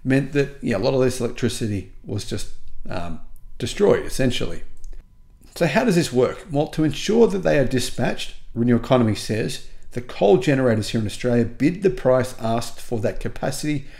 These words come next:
as low as is needed. Many wind and solar farms are obliged, of course, to switch off once wholesale prices fall below zero.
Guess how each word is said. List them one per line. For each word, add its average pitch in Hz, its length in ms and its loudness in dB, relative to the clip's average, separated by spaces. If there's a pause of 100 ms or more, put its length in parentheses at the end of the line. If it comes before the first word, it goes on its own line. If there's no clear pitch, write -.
(440)
as 131 240 0
low 147 300 6
as 147 320 0
is 113 180 0
needed. 127 480 2 (480)
Many 151 320 4
wind 180 240 4
and 143 140 2
solar 139 240 0
farms 117 360 0
are 110 160 -2
obliged, 123 560 2
of 101 120 -8
course, 113 500 -4 (400)
to 131 120 -2
switch - 440 0
off 175 380 2
once 127 300 2
wholesale 139 600 0
prices 110 480 -2
fall 104 380 0
below 95 500 -2
zero. 104 440 -4